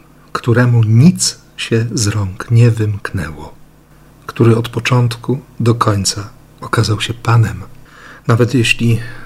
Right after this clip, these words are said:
Tobiasz ojciec nie rozumiał, dlaczego się przydarzyło mu takie nieszczęście, nawet kiedy żona miała serdecznie dość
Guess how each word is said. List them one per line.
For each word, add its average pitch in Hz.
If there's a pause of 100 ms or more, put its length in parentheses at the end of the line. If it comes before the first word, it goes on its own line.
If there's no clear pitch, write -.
(240)
Tobiasz 110
ojciec 127
nie 131
rozumiał, 139 (300)
dlaczego 101
się - (340)
przydarzyło 113
mu 113
takie 117
nieszczęście, 113 (760)
nawet 135
kiedy 123 (360)
żona 107 (460)
miała 104
serdecznie 110
dość -